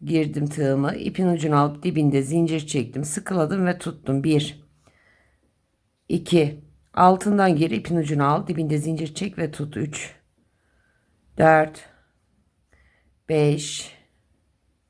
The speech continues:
altı, yedi, sekiz,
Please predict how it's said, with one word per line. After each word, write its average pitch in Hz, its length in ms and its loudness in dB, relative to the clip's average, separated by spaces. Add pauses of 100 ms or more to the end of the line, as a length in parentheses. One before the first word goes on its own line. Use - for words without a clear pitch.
altı, 147 680 0 (1300)
yedi, 151 720 2 (1000)
sekiz, 151 840 -2